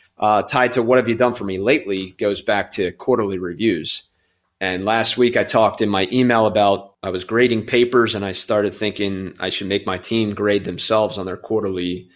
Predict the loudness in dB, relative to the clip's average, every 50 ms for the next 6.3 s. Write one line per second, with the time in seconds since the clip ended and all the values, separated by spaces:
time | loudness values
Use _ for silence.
0 | _ 2 4 6 8 8 6 6 4 2 0 2 2 2 2 2 2 2 4 4
1 | 4 2 0 -4 -4 -2 0 0 0 -2 -4 -2 0 0 0 0 0 0 0 2
2 | 2 2 2 0 -2 -4 -6 -8 -14 _ _ _ -20 -20 _ _ _ -20 _ _
3 | -8 -4 -4 -2 -2 -2 -4 -4 -6 -8 -10 -12 _ -4 -4 -4 -4 -2 0 0
4 | 0 4 4 4 4 4 6 6 6 6 6 6 6 6 8 8 6 4 2 0
5 | 2 2 2 2 2 -2 -4 0 0 0 2 0 0 0 4 4 4 4 4 2
6 | 0 -2 -2 -4 -6 -10